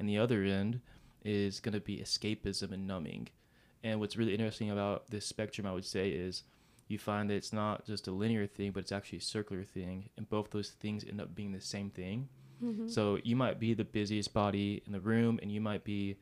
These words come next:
Speaker 1: the person that does absolutely nothing. But the truth is, you're probably doing it for the same reason.
Speaker 2: Hmm.
Speaker 1: And what we need to find is to get centered.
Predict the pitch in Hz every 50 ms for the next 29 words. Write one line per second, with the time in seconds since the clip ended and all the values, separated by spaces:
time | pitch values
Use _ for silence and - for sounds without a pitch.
0 | - - - - - _ _ - - 110 107 - - 117 92 87 101 104 101 -
1 | - 104 110 - 113 101 95 101 107 107 107 - 117 107 107 107 107 107 - _
2 | - - - - - - 98 101 - - - 117 117 110 - 107 104 104 104 101
3 | 101 - - 101 101 - - 117 107 120 110 - 110 104 107 - - - 98 95
4 | 98 - - - 95 95 85 85 65 62 - - - 101 - - 120 - _ _
5 | - - - - - 247 220 196 - - 117 113 110 107 104 104 98 - - -
6 | 117 113 87 101 107 104 98 - - 113 107 107 104 98 95 95 92 - - -
7 | - - _ _ _ _ - - - 98 - - - 131 127 - 90 65 -